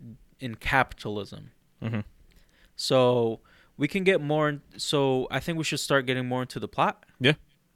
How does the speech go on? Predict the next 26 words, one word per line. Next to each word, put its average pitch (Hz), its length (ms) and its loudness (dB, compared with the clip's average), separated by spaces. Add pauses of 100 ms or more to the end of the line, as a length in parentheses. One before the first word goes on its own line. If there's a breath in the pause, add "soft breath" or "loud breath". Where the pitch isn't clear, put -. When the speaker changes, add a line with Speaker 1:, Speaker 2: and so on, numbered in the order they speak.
(180)
Speaker 2:
All 120 80 -6
right, 104 200 -6
cool. - 180 -10 (320 loud breath)
So 147 500 6 (380)
from 156 240 -2
here 196 320 4
on 180 280 2
forth, - 800 -4 (140)
this 127 280 -8
is 131 140 -6
all 135 260 0
spoilers. 151 920 0
Speaker 1:
Yep. 113 140 -6 (340)
Speaker 2:
Yeah, 117 160 0
this, 123 240 -4
we're 123 200 -2
gonna 123 200 -2
get, 117 360 -2
like, 113 520 -4 (440)
we're 117 200 -4
gonna 113 220 -6 (300)
tear 131 200 6
apart 113 340 0
the 110 80 -6
plot, - 380 0 (180)
like, 107 300 -6